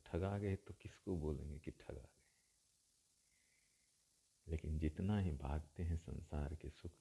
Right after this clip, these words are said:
के लिए, उतने ही ठगाते जाते हैं। बहुत लोगों का अनुभव है, बहुत लोगों का नहीं भी होगा। मैं नहीं बोल रहा कि सबका यही अनुभव। कुछ लोग बताते हैं कि बहुत दौड़े, पाए कुछ नहीं। जिनको मिल रहा है, दौड़ जारी रखिए।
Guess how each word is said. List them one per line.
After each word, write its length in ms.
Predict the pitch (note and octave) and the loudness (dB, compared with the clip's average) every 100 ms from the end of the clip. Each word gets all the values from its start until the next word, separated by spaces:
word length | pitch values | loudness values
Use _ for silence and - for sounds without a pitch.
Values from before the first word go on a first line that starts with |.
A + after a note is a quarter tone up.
| - | -2
के 80 | D#2 | 0
लिए, 140 | D2+ | 2
उतने 300 | D2+ - E2+ | 0 0 0
ही 80 | E2+ | 0
ठगाते 580 | - D#2 F2 F2+ - D#2+ | 0 0 2 0 -2 -4
जाते 360 | - - - | -4 -8 -6
हैं। 100 | F2 | 2
बहुत 240 | G#2 A#2+ A#2+ | 4 4 4
लोगों 240 | A#2 A#2 | 4 2
का 120 | A2 | 2
अनुभव 340 | G#2 G#2 G#2+ G#2 | 0 2 2 -2
है, 60 | - - | -8 -6
बहुत 300 | F2+ F2 - | 0 0 4
लोगों 200 | F#2 F#2+ | 6 6
का 140 | F2+ F#2 | 6 6
नहीं 240 | F#2+ G#2 | 6 6
भी 120 | G2 | 4
होगा। 260 | F#2 F#2 F#2 | 4 2 2
मैं 180 | F#2 F#2+ | 2 4
नहीं 140 | G2+ | 4
बोल 200 | G2+ G2 | 4 6
रहा 80 | F#2 | 4
कि 160 | - - | 4 0
सबका 280 | F2 - F2 | 0 4 6
यही 260 | F2 F2 | 6 6
अनुभव। 340 | E2+ F2 F2+ F#2 - - - - - _ _ - - - _ _ _ _ _ _ | 4 2 -4 -8 -14 -20 -20 -20 -20 _ _ -20 -20 -20 _ _ _ _ _ _
कुछ 160 | E2 F#2 | -2 4
लोग 180 | F#2+ F#2+ | 6 8
बताते 500 | F#2+ A2 A#2 - A2 | 6 4 0 -2 -8
हैं 200 | G2+ - _ _ _ _ _ - | -8 -12 _ _ _ _ _ -8
कि 60 | D#2 | 2
बहुत 240 | F2+ F#2+ | 8 8
दौड़े, 420 | F2 F2 F2+ F2+ | 8 4 4 4
पाए 340 | D#2+ F2+ F2+ G2 | 2 2 2 2
कुछ 340 | - - - | -4 -12 -8
नहीं। 220 | F2 F2+ - _ - - - - | -8 -10 -12 _ -20 -20 -18 4
जिनको 320 | F#2 G2 G2+ | 8 10 8
मिल 260 | G#2+ A2 A#2 | 8 8 10
रहा 120 | A#2 | 12
है, 140 | A2 G2 | 12 12
दौड़ 260 | G2+ G#2 | 10 10
जारी 280 | G2 G2 A#2 | 10 10 10
रखिए। 480 | A2 - - G2+ | 4 0 -6 -12